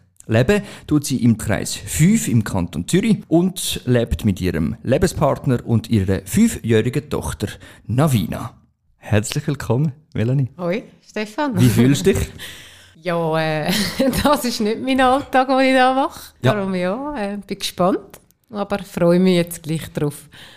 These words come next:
Speaker 1: Genau das ist das Wesen von dem
Speaker 2: <laughs>
Speaker 1: Podcast und ich habe mit dem Podcast die Möglichkeit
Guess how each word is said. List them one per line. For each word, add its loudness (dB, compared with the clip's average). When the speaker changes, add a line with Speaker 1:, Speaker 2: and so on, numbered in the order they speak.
Speaker 1:
Genau 6
das 0
ist -2
das -2
Wesen 4
von 2
dem 2
Speaker 2:
<laughs> 0
Speaker 1:
Podcast 0
und 0
ich -2
habe 2
mit 0
dem 0
Podcast -6
die -2
Möglichkeit -4